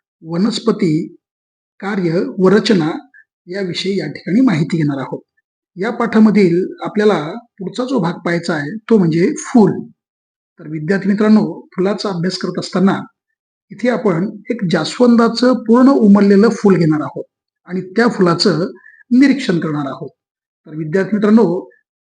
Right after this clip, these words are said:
चला बघूया आपण जास्वंदाचं फूल. बघा, या ठिकाणी हे जे फूल आहे, या फुलाला एक देठ आहे आणि हे जे देठ आहे,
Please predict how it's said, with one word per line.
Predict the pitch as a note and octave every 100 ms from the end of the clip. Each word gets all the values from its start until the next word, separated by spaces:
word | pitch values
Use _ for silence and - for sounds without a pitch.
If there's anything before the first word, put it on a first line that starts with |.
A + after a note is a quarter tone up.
| -
चला | A#3+ F3+ E3+ -
बघूया | E3+ F3+ G3 F#3
आपण | - G#3 A#3
जास्वंदाचं | F3+ - E3+ D#3 D#3 C#4
फूल. | - G#3+ C#3 - _ _ _ _ _ _ _ _ _ _
बघा, | C4 A#3 E3 - - G3+
या | A3+
ठिकाणी | G#3+ G3 G#3+ A#3 G3 A#3 D4+ - G#3
हे |
जे | G#3 A#3
फूल | - B3+
आहे, | A3 C#3+ E3+ G3 C4 G3
या | A3+
फुलाला | G#3 G3 F#3+ G3+ G3 D#3+ G#3 D4+ _ _ _ _ _
एक | C4 - - G#4 F3+
देठ | D#3 A3+ A#3 G3
आहे | D#3 D3 - _ _ _ _ _ _ _ _
आणि | F#3+ A#3 G3+ C4 C#4+ - - - - G3
हे |
जे | A3 D4+
देठ | A3+ A#3 G#3+
आहे, | F3 F3+ D#3 E3